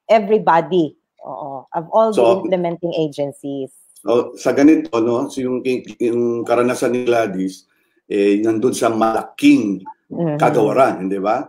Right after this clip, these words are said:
Speaker 1: Yeah.
Speaker 2: Eh, siguro tanungin natin si Raul kasi ito, may karanasan naman sa isang maliit na ahensya na kabahagi ng isang, ah, malaking kagawaran. Sige nga, Raul,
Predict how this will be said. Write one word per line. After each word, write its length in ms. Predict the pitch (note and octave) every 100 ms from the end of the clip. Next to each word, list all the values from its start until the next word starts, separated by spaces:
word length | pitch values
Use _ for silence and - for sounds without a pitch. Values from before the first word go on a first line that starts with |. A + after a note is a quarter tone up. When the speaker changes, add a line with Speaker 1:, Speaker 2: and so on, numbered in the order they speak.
| _ _ _ _ -
Speaker 1:
Yeah. 240 | D#3+ D#3
Speaker 2:
Eh, 80 | C#3+
siguro 320 | C3+ D3 E3+
tanungin 400 | E3+ D3 D3+ D3
natin 320 | D3 C#3+ D3+ C#3
si 400 | C#3+ D3 D3 C#3+
Raul 320 | C3+ D#3+ F3+ -
kasi 480 | - D#3+ D3+ C#3
ito, 160 | C3+ E3 E3+ D3
may 160 | C#3 C#3
karanasan 560 | D3+ B2+ C3 D3 D3 D3+
naman 240 | A2+ A2+
sa 320 | - C3 C3 - _ C#3+
isang 240 | B2+ D3
maliit 400 | D3 D3 D#3+ E3 E3+
na 80 | -
ahensya 560 | D3 D#3 D3+ C#3 C3+ A#2+
na 240 | C#3 C#3+
kabahagi 1120 | C#3 D3+ C#3 D3+ - D3+ D#3+ D#3+ D3 D#3+ C3 A#2+
ng 320 | - B2+ B2 _ _ _ -
isang, 480 | - - C3+ B2+ B2
ah, 240 | A#2+ B2
malaking 400 | B2 B2 C3 A#2+
kagawaran. 640 | A#2+ A2 A2+ A2+ C3 G#2 F2+ _ _ - - _
Sige 240 | C#3+ D3
nga, 160 | F3+ E3+
Raul, 240 | E3+ F3+